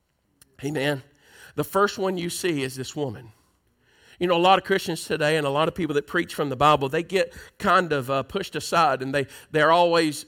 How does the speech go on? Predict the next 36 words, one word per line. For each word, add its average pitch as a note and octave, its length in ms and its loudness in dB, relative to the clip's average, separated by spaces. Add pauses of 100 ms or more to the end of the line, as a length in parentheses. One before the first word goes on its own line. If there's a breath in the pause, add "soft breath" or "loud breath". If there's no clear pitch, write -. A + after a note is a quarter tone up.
depicted D#3 480 -4
as C#3 100 -6
people D#3+ 380 -6
that C#3+ 200 0 (200 loud breath)
are C#3 40 0
putting E3+ 300 -2
women E3 240 0
aside C#3 320 0
because D#3+ 440 -2 (100)
the C#3 120 -2
Word D#3 300 0
of C3 120 -6
God's D3 280 -2
written D#3+ 220 -2
in D3 100 -4
a D3 40 -6
masculine D3+ 600 -2
form, D3+ 440 -2
and, A#2+ 100 -8 (280 loud breath)
and D3 120 2
it G#2+ 60 0
has, D3 340 0 (160 loud breath)
you - 100 -8
know, C#3 140 0
man E3 500 2
always, D3+ 480 2
which D3+ 200 -8
sometimes D3+ 360 -6
means C#3+ 240 -6
mankind D3+ 680 0
or C3+ 40 -6
humanity D3 600 -4
and - 80 -6
stuff - 240 -8
like C#3 180 -6
that. D3+ 240 -2